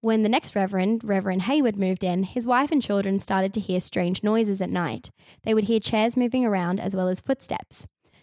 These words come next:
Missus Hayward was not convinced that anything paranormal was going on, and she laid a trap for the ghosts. She tied threads across the staircase and stayed awake, waiting to hear any noises, but she heard nothing.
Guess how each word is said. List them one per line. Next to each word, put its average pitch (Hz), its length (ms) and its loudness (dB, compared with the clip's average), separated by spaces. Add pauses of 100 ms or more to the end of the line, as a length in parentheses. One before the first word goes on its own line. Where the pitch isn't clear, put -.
(120)
Missus 339 240 4
Hayward 220 320 2
was 190 140 -2
not - 160 -4
convinced 202 400 0
that 185 80 0
anything 180 360 -4
paranormal 196 540 0
was 185 160 0
going 180 320 -4
on, 175 200 -4
and 196 120 -2
she - 160 -4
laid 175 160 -2
a - 60 -6
trap - 280 -4
for - 120 -10
the 180 80 -2
ghosts. - 600 -12 (380)
She 262 220 -2
tied 233 280 0
threads 254 520 0
across 220 280 -2
the 214 120 -4
staircase 190 580 -2
and 185 160 -4
stayed 196 240 0
awake, 190 480 -2
waiting 202 320 2
to 202 140 0
hear 190 240 0
any 180 140 0
noises, 185 640 -2
but 214 80 -10
she - 140 -4
heard 196 220 -2
nothing. 185 440 -4